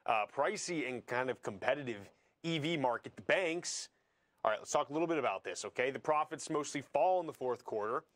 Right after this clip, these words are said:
Um, the banks are looking that it's gonna be okay going forward, economically speaking. Of course, they've had to pay a lot uh, regarding everything that happened with Silicon Valley Bank. Citigroup actually, um, not doing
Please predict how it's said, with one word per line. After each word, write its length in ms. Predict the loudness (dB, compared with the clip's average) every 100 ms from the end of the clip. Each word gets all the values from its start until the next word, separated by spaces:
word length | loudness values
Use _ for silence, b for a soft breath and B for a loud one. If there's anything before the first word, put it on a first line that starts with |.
| b b b -2
Um, 520 | 0 0 -2 -6 -14 _ _
the 60 | -4
banks 300 | -4 -2 -4 -4
are 80 |
looking 440 | -2 -2 -4 -4 -6 -4
that 160 | -6
it's 100 | -6
gonna 140 | -6 -4
be 140 | -4
okay 260 | -4 -4 -2
going 240 | -2 -2
forward, 340 | -4 -2 -2 -2
economically 560 | -4 -2 -2 -4 -6 -6
speaking. 500 | -6 -2 -4 -2 -8
Of 100 | -6
course, 300 | -2 0 0
they've 160 | -2
had 120 | -2 -4
to 80 |
pay 180 | -2 -2
a 80 | 0
lot 320 | 0 0 -4 -12 b b
uh, 180 | -6 -6 -4
regarding 320 | -2 -2 -2
everything 200 | -6 -4
that 100 | -2
happened 360 | -2 -2 -4 -8 b b
with 140 | -4
Silicon 560 | 0 0 0 -2 -2 -4 b b
Valley 340 | 0 0 0 -2
Bank. 360 | -2 -4 -6 _ b
Citigroup 600 | -2 0 0 0 -2 -2 0
actually, 760 | 0 0 -2 -2 0 -2 -2
um, 520 | -2 -2 -2 -4 -6 -16 _ -4
not 200 | -4 -2
doing 320 | -2 -2 -4